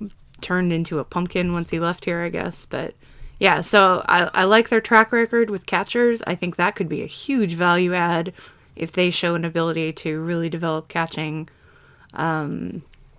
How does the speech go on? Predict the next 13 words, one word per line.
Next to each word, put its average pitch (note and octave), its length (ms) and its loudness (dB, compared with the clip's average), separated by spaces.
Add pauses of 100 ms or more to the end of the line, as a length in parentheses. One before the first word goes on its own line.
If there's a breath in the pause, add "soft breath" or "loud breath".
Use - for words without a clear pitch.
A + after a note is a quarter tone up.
(160)
it G#3 80 -6
would E3+ 140 -4
certainly F3+ 360 0
make F#3+ 280 -4
my F#3 260 2
mind F3+ 460 0
more E3+ 260 -2
at E3 120 -4
ease E3 320 -4
about E3 260 -4
their D#3+ 160 -4
ability D#3+ 400 -6
to E3 420 -8